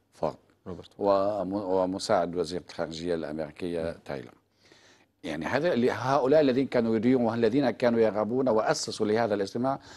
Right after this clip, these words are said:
Speaker 1: والذين ب-، ب-، ب-، بأساليب مختلفة جمعوا هؤلاء الأفرقاء، والذي يثبت أن إجابة على السؤال التي ذكرته في الأول،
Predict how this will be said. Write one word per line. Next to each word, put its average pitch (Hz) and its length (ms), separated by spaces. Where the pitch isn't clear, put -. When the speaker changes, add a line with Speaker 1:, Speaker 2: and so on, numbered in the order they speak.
Speaker 1:
والذين 139 560
ب-، 139 40
ب-، 127 420
ب-، 120 220
بأساليب 120 540
مختلفة 127 640
جمعوا 113 360
هؤلاء 101 160
الأفرقاء، 87 480
والذي 123 320
يثبت 185 320
أن 117 140
إجابة 107 680
على 113 160
السؤال 123 340
التي 107 240
ذكرته 95 540
في - 100
الأول، 90 340